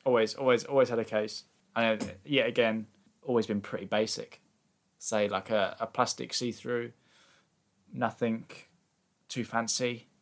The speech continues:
but if you drop your phone, it will hopefully most of the time protect it. So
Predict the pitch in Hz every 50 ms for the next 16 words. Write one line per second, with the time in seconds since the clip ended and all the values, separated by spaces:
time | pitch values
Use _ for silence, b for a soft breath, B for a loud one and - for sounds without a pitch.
0 | _ _ _ _ - 110 107 110 113 123 - 120 107 - 123 127 127 117 - 120
1 | 120 123 135 139 143 - _ _ _ _ - 123 - 131 127 123 120 120 120 120
2 | 120 123 123 - - _ _ _ _ _ _ _ _ - 117 120 120 - - 120
3 | 113 117 110 113 113 110 117 - _ _ _ _ _ _ _ - 120 113 110 -
4 | - - 120 113 107 101 - - - - - - - - _ _ _ _ _ _
5 | _ _ _ _ - - 117 107 107